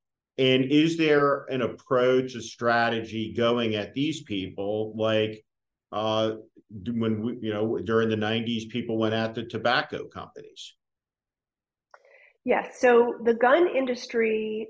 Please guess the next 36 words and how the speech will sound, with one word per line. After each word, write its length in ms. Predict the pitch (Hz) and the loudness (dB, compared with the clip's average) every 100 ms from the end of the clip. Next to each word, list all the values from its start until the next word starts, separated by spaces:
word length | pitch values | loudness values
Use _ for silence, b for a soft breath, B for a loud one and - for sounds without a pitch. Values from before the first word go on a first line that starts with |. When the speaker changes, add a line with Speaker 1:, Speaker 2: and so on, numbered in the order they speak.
| 220 | -10
Speaker 2:
learned 600 | 220 208 214 208 214 214 - - | -4 0 4 4 2 0 -8 -4
from 300 | 190 196 - | -2 -2 -4
other 360 | 196 202 202 208 | -2 0 0 -4
special 360 | - 202 190 247 | -6 -6 -4 -2
interests, 480 | 190 196 285 - - | -4 -6 -8 -10 -6
right? 260 | 196 208 - 196 | -2 -2 -2 -2
Alcohol, 640 | 202 214 202 202 196 202 | -2 0 2 4 4 0
tobacco. 760 | 196 202 190 - 196 196 196 - B B B B - | -2 -2 -2 -2 0 2 -2 -6 B B B B 2
And 100 | 240 | 4
what 140 | 269 | 4
they 120 | 320 294 | 4 2
learned 420 | 269 285 294 262 | 4 4 2 0
is 400 | - 226 214 214 - - | 0 2 2 0 -4 -8
the 80 | 220 | -4
best 340 | - 247 - | 0 0 0
way 120 | 285 | -4
to 60 | 269 | 0
go 140 | 240 | 0
bankrupt 480 | 226 214 214 214 - 208 | 2 -2 -2 -6 -6 -10
is 140 | 196 | -8
to 100 | 202 | -8
be 180 | 196 196 | 0 0
able 140 | 202 | 0
to 120 | 202 | -6
be 120 | 196 190 | -10 -10
sued. 240 | - - - - _ _ _ _ _ B B B B - | -10 -12 -12 -18 _ _ _ _ _ B B B B 2
And 180 | 233 233 | 2 6
so 100 | 247 | 6
they 140 | 247 | 6
went 180 | 269 285 | 4 0
to 60 | 320 | -2
Congress 520 | 254 220 226 220 233 | 0 2 2 0 0
and 80 | 220 | 0
they 80 | |
were 160 | 214 214 | 0 -2
given 560 | 208 208 214 214 220 | -2 -2 0 0 -2